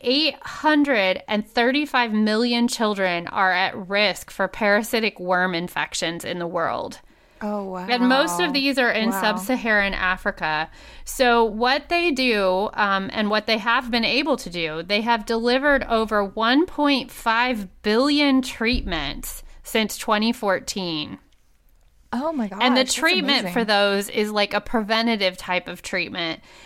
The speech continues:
Speaker 1: It actually costs
Speaker 2: Yeah.
Speaker 1: less than fifty cents per treatment. But in these
Speaker 2: Wow.
Speaker 1: areas, without the help of charities like this one,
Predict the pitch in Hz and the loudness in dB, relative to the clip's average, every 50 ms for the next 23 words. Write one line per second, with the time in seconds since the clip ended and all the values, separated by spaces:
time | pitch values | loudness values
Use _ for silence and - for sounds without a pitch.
0 | - - - 226 226 220 214 220 254 - - 294 285 262 - - - 233 214 220 | -12 -4 -2 0 2 2 2 0 0 -2 -2 -2 -2 -2 -2 0 0 2 2 2
1 | 220 202 190 214 202 214 - - 190 190 - - - 240 262 254 254 - 269 262 | 0 0 0 0 -2 -2 -2 -4 -6 -6 -6 -4 0 0 0 0 0 -2 -2 -2
2 | 247 254 - - - 226 220 220 208 - - - - - - - - 240 226 233 | -2 -4 -6 -4 -2 0 0 0 -2 -4 -8 -12 -10 -10 -8 -2 0 2 2 2
3 | 240 254 247 - - - - 240 269 277 - 208 185 170 165 139 - - - - | 2 2 0 -4 -8 -4 -2 0 0 0 -2 -4 -6 -6 -8 -8 -10 -12 -16 -18
4 | - - - - - - - - - - - - - 196 240 185 - - - 254 | -20 -20 -20 -20 -20 -20 -20 -20 -20 -20 -20 -8 -2 0 0 0 2 2 2 2
5 | - 214 - - - 196 196 190 190 240 247 254 262 262 233 190 185 185 185 185 | 2 4 4 4 4 4 2 2 2 2 2 4 4 4 2 2 2 0 -2 -2
6 | 208 220 - - 202 202 202 202 202 - - 214 202 196 - - - 226 208 208 | -4 -4 -2 0 2 2 2 2 0 0 0 -2 -2 -2 -4 -4 -2 2 2 2
7 | 208 196 202 - - 196 185 - - - 214 202 208 202 202 202 180 180 175 - | 2 0 -2 -2 -4 -2 -2 -4 -4 -2 0 2 2 2 0 0 -4 -6 -4 -4
8 | 185 175 170 - - 214 226 240 - - 180 165 160 156 156 160 165 | -4 -4 -4 -4 -2 -2 -2 -2 -2 -2 -2 0 0 -2 -4 -4 -8